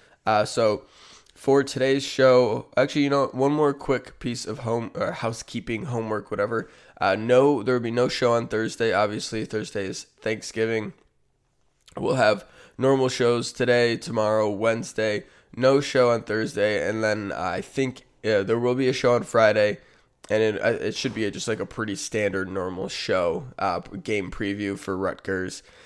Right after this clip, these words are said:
uh, 'cause that's awesome to have to preview Rutgers finally. Um, so yeah, we'll do all that, but no show Thursday. Uh,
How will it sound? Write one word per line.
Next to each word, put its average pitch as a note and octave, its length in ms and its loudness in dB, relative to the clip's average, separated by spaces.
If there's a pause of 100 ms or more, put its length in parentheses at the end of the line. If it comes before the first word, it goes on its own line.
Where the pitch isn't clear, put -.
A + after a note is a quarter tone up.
(420)
uh, G1+ 260 -2
'cause F3 200 -10
that's C3 220 2
awesome - 500 -8 (240)
to D2 420 -6
have A2+ 220 -4
to - 80 -6
preview B2+ 500 2
Rutgers B2 540 0
finally. F2 520 -4 (320)
Um, A2+ 440 6
so A#2+ 180 0
yeah, G#2 160 2
we'll A2+ 160 2
do C3 160 10
all B2 160 12
that, A2+ 180 8
but B2 120 -4
no D3 160 8
show C#3+ 240 4
Thursday. G#2+ 640 0 (120)
Uh, G2 320 2